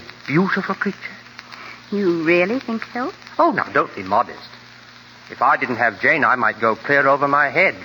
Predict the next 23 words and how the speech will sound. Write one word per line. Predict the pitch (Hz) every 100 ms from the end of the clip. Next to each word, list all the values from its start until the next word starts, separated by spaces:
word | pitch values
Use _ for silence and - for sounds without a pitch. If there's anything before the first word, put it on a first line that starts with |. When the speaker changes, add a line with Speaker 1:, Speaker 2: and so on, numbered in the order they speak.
| - - -
Speaker 2:
Oh, | 127 320 320 160 143 - - - -
thank | 233 302 349 160
you. | 135 - - - - - - - - - - 101
Speaker 1:
May | 104 110
I | 107 104 101 95 - - - - - - -
sit | 120 - -
beside | 117 107 107 104 95 120
you? | 160 - - - - - - -
Speaker 2:
Certainly. | 359 311 170 135 - - - - - - - -
Why? | 285 269 175 147 - - - - - -
Speaker 1:
Well, | 196
why | 113 117
does | 107
a | 113
fellow | 139 139
ever | 139 277
want | 226 123
to |
sit | - -
beside | 110 120
a | 110
pretty | - 113
woman? | 107 120 90